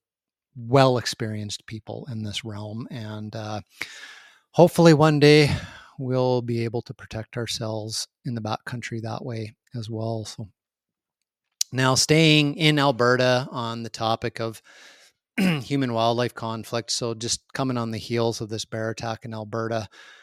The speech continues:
was the retirement of the Alberta government's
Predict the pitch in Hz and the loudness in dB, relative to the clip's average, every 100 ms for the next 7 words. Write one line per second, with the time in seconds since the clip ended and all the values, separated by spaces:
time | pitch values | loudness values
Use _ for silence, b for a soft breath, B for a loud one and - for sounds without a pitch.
0 | B B B _ _ - 127 139 139 135 | B B B _ _ -6 4 6 8 6
1 | 123 - 143 127 127 - - 143 170 156 | 2 0 2 2 2 -2 2 2 4 2
2 | 135 123 - - 123 120 120 113 120 120 | -2 -4 -8 -4 0 0 0 -4 -4 -2
3 | 113 131 131 127 117 120 120 131 | 0 0 0 -2 -2 -4 -6 -8